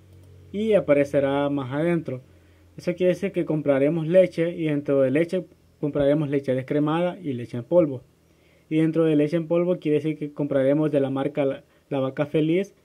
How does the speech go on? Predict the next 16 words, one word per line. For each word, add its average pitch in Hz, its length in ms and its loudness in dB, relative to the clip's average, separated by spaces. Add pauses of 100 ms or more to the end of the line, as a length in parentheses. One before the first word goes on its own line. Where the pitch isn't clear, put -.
(360)
y 196 160 0
de 185 120 6
la 156 120 2
marca 151 380 0
Australiana 127 640 -2
del 123 160 -6
Sur. 180 300 -4 (680)
Así 151 180 -8
nosotros 170 260 0
podemos 160 360 -2
crear 151 320 2
distintos 156 500 -4
niveles 151 480 0
para 131 280 -6
nuestra 127 280 -8
lista. 151 360 -6